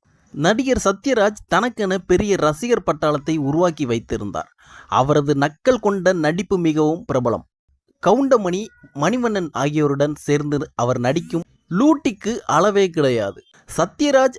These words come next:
ஆயிரத்தி தொள்ளாயிரத்தி தொண்ணூறுகளில் மிக பிரபலமாக இருந்தார். ஆரம்பத்தில் வில்லனாக அறிமுகமாகி பின்னர் ஹீரோவாக உயர்ந்தார். சத்யராஜ் நடித்த நூறாவது படத்தை பி வாசு இயக்கியிருந்தார். காமெடிக்கு கவுண்டமணி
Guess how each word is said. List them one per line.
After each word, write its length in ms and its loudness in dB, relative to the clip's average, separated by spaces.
ஆயிரத்தி 320 0
தொள்ளாயிரத்தி 300 4
தொண்ணூறுகளில் 560 0
மிக 280 2
பிரபலமாக 680 2
இருந்தார். 420 -4
ஆரம்பத்தில் 760 0
வில்லனாக 580 -2
அறிமுகமாகி 680 -4
பின்னர் 440 -2
ஹீரோவாக 540 0
உயர்ந்தார். 420 -8
சத்யராஜ் 560 4
நடித்த 400 0
நூறாவது 640 0
படத்தை 380 0
பி 180 -8
வாசு 420 0
இயக்கியிருந்தார். 760 -2
காமெடிக்கு 540 0
கவுண்டமணி 540 -2